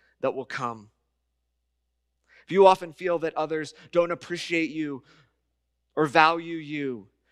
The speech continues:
give that over to the one who can heal you this morning. Give it over to the one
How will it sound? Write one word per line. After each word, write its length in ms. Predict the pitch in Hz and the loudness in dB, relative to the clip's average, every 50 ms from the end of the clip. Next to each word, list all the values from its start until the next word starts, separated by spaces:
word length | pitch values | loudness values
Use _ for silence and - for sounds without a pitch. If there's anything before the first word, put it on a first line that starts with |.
| _ _ _ | _ _ _
give 260 | - 175 202 175 160 | -4 -2 -2 -2 -2
that 200 | 180 165 160 - - | -4 -6 -6 -6 -6
over 600 | 147 151 151 156 135 123 139 135 127 117 104 95 _ _ _ _ _ _ _ _ _ _ _ _ _ _ - | -8 -8 -8 -8 -10 -12 -12 -10 -10 -12 -14 -16 _ _ _ _ _ _ _ _ _ _ _ _ _ _ -14
to 100 | - 143 | -8 -4
the 100 | 123 139 | -2 -2
one 380 | 127 131 147 156 156 151 139 139 | -2 -2 -2 -2 -2 -2 -4 -8
who 160 | 143 135 120 | -14 -16 -16
can 220 | - - 123 117 | -16 -18 -18 -20
heal 320 | 117 - - 135 131 127 120 | -20 -20 -20 -18 -18 -18 -18
you 160 | 113 113 110 | -18 -18 -18
this 280 | 95 95 - - - | -18 -12 -10 -10 -10
morning. 340 | 110 101 107 107 95 92 92 _ _ _ _ - - - - | -12 -14 -20 -20 -20 -20 -20 _ _ _ _ -20 -20 -8 -2
Give 160 | - 226 208 | 2 4 4
it 80 | 202 - | 4 4
over 300 | - 180 175 175 175 185 | 4 4 4 2 0 -2
to 160 | 170 - - 165 | -4 -4 -4 -4
the 120 | 156 151 | -4 -4
one 360 | 139 139 147 151 147 143 135 | -4 -4 -6 -6 -6 -8 -10